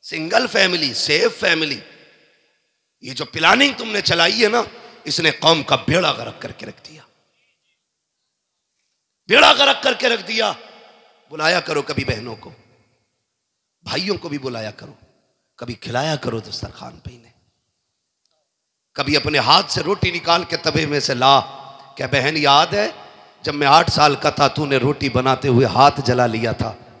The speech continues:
लेकिन मुझे ताज़ा खिलाई थी। आज मेरे घर में तुझे ताज़ा रोटी मिलेगी। कभी ये कह के खिलाना बहन को, फिर देख कितनी दुआएं देती है। बहनें वली बना देती हैं यार,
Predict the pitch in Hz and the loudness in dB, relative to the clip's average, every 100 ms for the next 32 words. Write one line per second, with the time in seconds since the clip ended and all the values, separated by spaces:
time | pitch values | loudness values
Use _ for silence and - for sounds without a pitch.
0 | _ _ _ _ 123 - 131 131 143 185 | _ _ _ _ -8 -4 0 2 4 2
1 | 160 156 170 165 165 170 190 214 311 - | 2 2 0 2 4 4 2 -4 -4 -8
2 | - - _ - 139 143 - 135 151 165 | -20 -20 _ 0 6 6 4 0 2 2
3 | 160 131 147 135 139 120 120 117 110 101 | 0 0 0 0 2 0 2 2 2 0
4 | 101 - 95 98 - - - _ _ _ | -2 -6 -8 -8 -12 -16 -20 _ _ _
5 | _ _ _ _ _ 180 214 202 254 320 | _ _ _ _ _ 2 4 6 6 6
6 | 277 262 247 202 190 185 202 190 160 180 | 2 0 0 -2 0 2 2 2 2 2
7 | 170 160 104 - - - 160 139 151 185 | 2 2 2 -10 -18 -2 2 4 4 2
8 | - 170 147 139 127 120 117 101 - 107 | 0 -4 -2 -2 -4 -4 -6 -10 -12 -14
9 | - 170 _ _ _ - _ _ _ _ | -14 -16 _ _ _ -20 _ _ _ _
10 | - 135 123 131 104 139 151 131 117 110 | -6 -2 0 0 0 -2 -2 -2 -4 -6
11 | 107 - 107 101 92 95 92 | -8 -10 -12 -12 -12 -14 -16